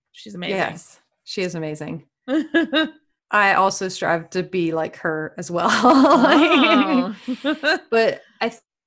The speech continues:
Speaker 2: think she told me that this was almost harder to get than her V T S. Like, I don't
Speaker 1: Ooh, wow.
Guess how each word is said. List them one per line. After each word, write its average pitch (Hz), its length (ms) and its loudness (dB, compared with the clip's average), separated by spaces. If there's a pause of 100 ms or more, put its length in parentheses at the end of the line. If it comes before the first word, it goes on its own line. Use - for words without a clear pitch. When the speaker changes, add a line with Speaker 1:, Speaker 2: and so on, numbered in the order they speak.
(520)
Speaker 2:
think 339 180 -2
she 302 220 -6
told 269 240 -4
me 220 100 -2
that 196 160 -8
this 202 180 -10
was 220 140 -8
almost 180 240 -6
harder 185 340 -2
to 202 120 -6
get 208 400 -4
than 208 180 -4
her 196 480 -6
V 202 100 -8
T 196 200 -6
S. - 420 -6
Like, 196 380 -2
I 214 80 2
don't 214 200 2
Speaker 1:
Ooh, 175 220 -14 (160)
wow. 196 300 -12